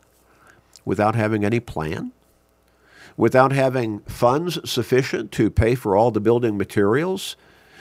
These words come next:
to be able to put them all together in the right components, in the right ways,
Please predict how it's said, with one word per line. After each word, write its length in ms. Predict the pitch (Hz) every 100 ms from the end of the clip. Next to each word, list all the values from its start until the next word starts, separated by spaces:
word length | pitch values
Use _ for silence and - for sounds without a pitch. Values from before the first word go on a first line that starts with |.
| - -
to 80 |
be 160 | 117 113
able 180 | 127 127
to 60 |
put 220 | 110 127 123
them 160 | 110
all 180 | 104 127
together 480 | 131 107 110 123 151
in 80 | 95
the 80 |
right 400 | 92 98 120 - - _ _ _
components, 640 | 110 90 101 104 165 165
in 80 | 113
the 80 | 92
right 260 | 85 120 -
ways, 640 | 98 95 131 233 226 -